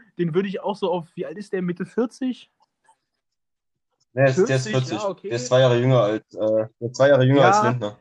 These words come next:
Speaker 1: aber der ist ja von seinen ganzen Werten her und von seinem ganzen Auftreten her ist der ja auch fünfundneunzig. Ja, nur weil der
Speaker 2: Ach,
Speaker 1: schwul
Speaker 2: ja.
Speaker 1: ist, ist der ja nicht, äh, ist der nicht, äh, nicht irgendwie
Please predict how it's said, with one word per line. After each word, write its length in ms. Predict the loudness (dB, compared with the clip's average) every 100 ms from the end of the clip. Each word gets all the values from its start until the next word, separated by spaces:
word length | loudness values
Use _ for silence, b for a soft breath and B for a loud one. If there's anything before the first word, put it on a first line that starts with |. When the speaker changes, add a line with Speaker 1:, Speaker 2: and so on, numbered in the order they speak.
| -16
Speaker 1:
aber 280 | -12 -10 -10
der 140 | -10
ist 160 | -12 -10
ja 120 | -10
von 200 | -8 -10
seinen 240 | -8 -10 -10
ganzen 480 | -12 -10 -12 -8
Werten 360 | -2 -2 -2 -6
her 220 | -6 -6
und 120 | -6
von 100 | -10
seinem 120 | -12 -12
ganzen 220 | -14 -14
Auftreten 540 | -10 -10 -10 -14 -12
her 120 | -10
ist 120 | -10 -12
der 80 |
ja 80 | -10
auch 160 | -10 -10
fünfundneunzig. 760 | -16 -16 -18 -20 -20 -20 _ _ _ _ _ _ _ _ _ _ _ _ _ _ _ _ _
Ja, 160 | -4 -2
nur 160 | 0
weil 100 | 0
der 120 | -2
Speaker 2:
Ach, 40 | -6
Speaker 1:
schwul 300 | -6 -2 -2
Speaker 2:
ja. 40 |
Speaker 1:
ist, 40 | -2
ist 140 | -4
der 80 | -2
ja 100 | -2
nicht, 340 | -2 -10 -14 -12 -4
äh, 420 | -2 -2 -2 -4
ist 160 | -6 -2
der 140 | -2
nicht, 320 | -2 -10 -14
äh, 560 | -8 -6 -6 -6 -8 -10 -14 _ _
nicht 280 | -8 -8 -6
irgendwie 640 | -4 -2 -2 0 0 0